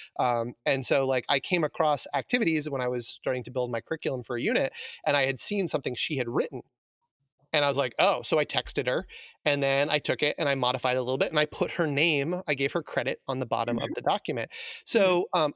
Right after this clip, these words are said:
Speaker 1: I will say probably about, you know, a, a handful of times when I'm having sort of small conversations with groups, students will ask me about, like, other teachers I know or, or various other things like that.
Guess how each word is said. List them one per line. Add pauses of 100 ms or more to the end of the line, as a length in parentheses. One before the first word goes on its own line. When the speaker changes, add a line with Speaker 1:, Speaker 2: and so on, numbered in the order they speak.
Speaker 1:
I
will
say
probably
about,
you
know,
a,
a
handful
of
times
when
I'm
having
sort
of
small
conversations
with
groups, (600)
students
will
ask
me
about,
like, (140)
other
teachers
I
know
or,
or
various
other
things
like
that.